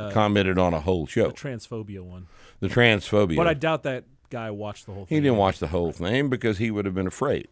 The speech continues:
Speaker 1: Yeah. Yep.
Speaker 2: of guys wearing dresses.
Speaker 1: Right.
Speaker 2: You know, when I said guys wearing dresses, that might be the first time some people have ever heard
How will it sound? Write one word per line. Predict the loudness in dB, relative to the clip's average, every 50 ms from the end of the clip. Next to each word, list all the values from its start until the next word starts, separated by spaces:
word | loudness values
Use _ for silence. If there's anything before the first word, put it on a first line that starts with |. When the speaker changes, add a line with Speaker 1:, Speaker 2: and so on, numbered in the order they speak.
| -20 -20
Speaker 1:
Yeah. | -20 -20 _ _ _ _ _ _ _ _ _ _ _ _ _ _ _ _ _ _ _ -20
Yep. | -20 -20 _ _ _ _ _ _ _ _ _ _ _ _ _ _ _ _ _ _ _ _ _ _ _ _ _ _ _ _ _ _ _ _ _ _
Speaker 2:
of | -6 -6 -2
guys | 2 2 4 4 4 4 2 2 -2 -4 -10
wearing | -6 -4 -4 -2 -2 -4
dresses. | -4 -4 -4 -4 -4 -8 -12 -18 -20 -20 _ _ _ -20
Speaker 1:
Right. | -20 -20 -20 _ _ _ _ _ _ _ _ _ _ _ _ _ _ _ _ _ _ _ _ _ _ _ _ _ _ _ _ _ _ _ _ _ _ _ _ _ _ _ _ _ _ _ _ _ _ _ _ _ _ _ _ _ _ _ _ _ _ _ _ _ _ _ _ _ _ -20 -20 -20 -20 _
Speaker 2:
You | 0 2
know, | 4 4 2 0 -4 _ _ _ _ _ _ _ _ _ _ _ _ _ _ _
when | -4 0 0
I | 0
said | 0 0 0 2 2 2 2 -2 -8 -16 _ _ _ -6
guys | -2 0 0 2 2 0 0 0
wearing | -2 -2 -2 -2 -4 -4
dresses, | -6 -6 -8 -8 -8 -10 -10 -6
that | -6 -6 -6 -4
might | -6 -6 -6 -6
be | -6 -6 -6
the | -6 -10
first | -8 -6 -6 -6 -6 -8 -8
time | -8 -6 -6 -6 -6 -8 -10
some | -8 -8 -8 -8
people | -6 -8 -10 -8 -8 -8 -6
have | -6 -6
ever | -6 -6 -8 -10
heard | -6 -4 -2 -2 -2 -2 -4 -6 -8